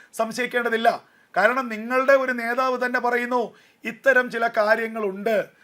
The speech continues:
അപ്പോൾ ഈ കൂടിക്കാഴ്ചയ്ക്ക് പിന്നിൽ ഇത്തരം ചില സൂചനകളോ ഇത്തരം ചില സംശയങ്ങളോ ഉണ്ടെങ്കിലും ആ സംശയിക്കുന്നവരെ കുറ്റപ്പെടുത്തേണ്ടതുണ്ടോ,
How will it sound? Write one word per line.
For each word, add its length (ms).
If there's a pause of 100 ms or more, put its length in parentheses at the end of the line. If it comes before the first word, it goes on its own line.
(220)
അപ്പോൾ 240
ഈ 100
കൂടിക്കാഴ്ചയ്ക്ക് 720
പിന്നിൽ 260 (400)
ഇത്തരം 400
ചില 240 (380)
സൂചനകളോ 640
ഇത്തരം 320
ചില 100 (120)
സംശയങ്ങളോ 520 (100)
ഉണ്ടെങ്കിലും 460 (360)
ആ 40 (100)
സംശയിക്കുന്നവരെ 680
കുറ്റപ്പെടുത്തേണ്ടതുണ്ടോ, 1080